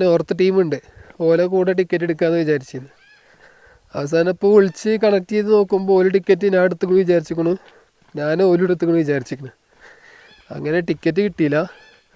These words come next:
അവസാനം ഓല് വേറെ ടീമിൻ്റെ ഒപ്പം എടുത്തു എന്ന് പറഞ്ഞു. അങ്ങനെ ഞാൻ പോസ്റ്റായി, അല്ലെങ്കിൽ ഇനി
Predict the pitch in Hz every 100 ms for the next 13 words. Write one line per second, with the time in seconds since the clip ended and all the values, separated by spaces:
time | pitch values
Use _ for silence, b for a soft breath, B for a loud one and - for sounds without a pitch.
0 | b b _ 139 - 156 180 175 190 196
1 | 185 190 202 190 180 170 190 220 _ b
2 | b b - 180 160 185 180 156 135 123
3 | _ b b b b b b - 135 160
4 | 156 151 170 202 214 202 226 - _ _
5 | 175 180 - - 226 220 226 202 202 208